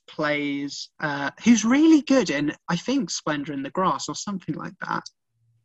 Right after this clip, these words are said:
He's good in other films, but this is a, a performance where I was like, "It's a lot," you know, he's really going for it. And I think he, he had a, um, oh, what was the name of the Best Supporting Actor nominee from The Alamo? Do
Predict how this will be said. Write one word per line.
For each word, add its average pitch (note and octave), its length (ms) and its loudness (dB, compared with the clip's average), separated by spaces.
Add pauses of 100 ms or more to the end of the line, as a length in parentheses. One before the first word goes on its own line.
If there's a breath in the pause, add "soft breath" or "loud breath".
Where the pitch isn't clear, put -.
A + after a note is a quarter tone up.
(240)
He's A3+ 260 4
good B3+ 240 6
in C4 100 6
other A3+ 220 4
films, D3+ 440 -2
but - 180 0
this F#3 200 4
is E3+ 120 2
a, D#3+ 140 2 (140)
a E3 120 -2
performance D3+ 580 -2
where D3+ 80 0
I - 20 2
was C#3 120 -6
like, C3+ 260 -6
"It's E3 180 -6
a G3 60 -2
lot," G3 340 -2 (140)
you D#3+ 100 0
know, C#3 180 -4
he's D#3+ 360 -2
really F3+ 200 0
going C#3+ 380 -2
for - 160 -10
it. C3 160 -6
And D#3 80 -2
I D3+ 60 -2
think E3+ 180 -2
he, D3+ 320 -2 (400 loud breath)
he F#3 140 6
had E3+ 240 0
a, D#3 200 0
um, C#3+ 360 -4 (1400 soft breath)
oh, D#3+ 200 -2
what E3+ 160 2
was A3 120 -2
the A#3 80 0
name A3 220 0
of F#3 120 -4
the F#3 340 0 (200)
Best F3+ 160 -2
Supporting E3 300 2
Actor D3+ 260 -4
nominee C#3+ 400 -6
from C#3+ 360 -6
The D3 120 0
Alamo? C3 440 -4 (760)
Do D#3+ 60 -2